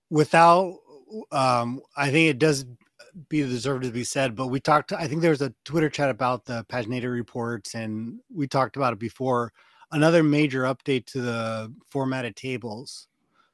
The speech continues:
where, um, like, basically we wanna create a quick table. They're making this really look like a, a paginated reports, just the ability to quickly create a table.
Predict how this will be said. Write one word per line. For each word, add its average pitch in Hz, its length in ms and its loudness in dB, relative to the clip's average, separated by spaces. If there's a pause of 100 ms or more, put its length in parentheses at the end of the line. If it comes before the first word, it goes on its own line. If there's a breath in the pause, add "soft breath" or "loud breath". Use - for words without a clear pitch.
(120)
where, 113 680 -4
um, 104 460 -6
like, 120 200 -6
basically 123 320 0
we 110 180 -4
wanna 117 120 -4
create 117 260 -6
a 113 120 -6 (120)
quick - 240 -10
table. 117 500 -8 (360 soft breath)
They're 180 140 8
making 160 300 4
this 135 180 -2
really 135 440 2
look 127 260 -4
like 120 300 -4
a, 113 500 -6
a 107 80 -18
paginated 120 420 -6
reports, 104 680 -14
just 123 200 -10
the 135 100 2
ability 127 340 0
to 117 80 -4
quickly 127 420 -6
create 123 240 -8
a 113 60 -8
table. 123 540 -8